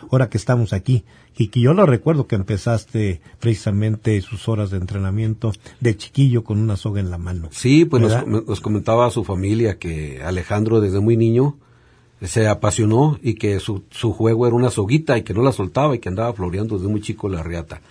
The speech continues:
Speaker 1: Ujú.
Speaker 2: Jugaba con ella, jugaba con ella, y las labores propias del campo, o sea, a la, a los animales, la charrería, él ha-,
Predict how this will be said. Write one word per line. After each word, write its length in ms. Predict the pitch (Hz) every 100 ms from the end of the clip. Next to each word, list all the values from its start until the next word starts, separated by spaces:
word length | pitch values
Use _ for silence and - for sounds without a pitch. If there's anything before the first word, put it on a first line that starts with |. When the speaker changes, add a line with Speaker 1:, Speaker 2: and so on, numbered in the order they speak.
| -
Speaker 1:
Ujú. 380 | 104 98 - 95
Speaker 2:
Jugaba 400 | 104 98 98 95
con 200 | 82 90
ella, 300 | 120 127 113
jugaba 360 | 95 104 101
con 180 | 90 95
ella, 340 | 123 127 127 - _ _ -
y 320 | 117 120 110
las 260 | 110 -
labores 340 | 120 117 185 180
propias 320 | 175 175 156
del 140 | 123
campo, 380 | 131 143 151 98
o 140 | 87 80
sea, 140 | 85
a 140 | 80 92
la, 200 | 90 -
a 120 | 92
los 260 | - 92 95
animales, 640 | 92 90 107 120 104 85
la 100 | 87
charrería, 680 | - 92 87 104 113 113 92 - - -
él 160 | 113
ha-, 120 | 123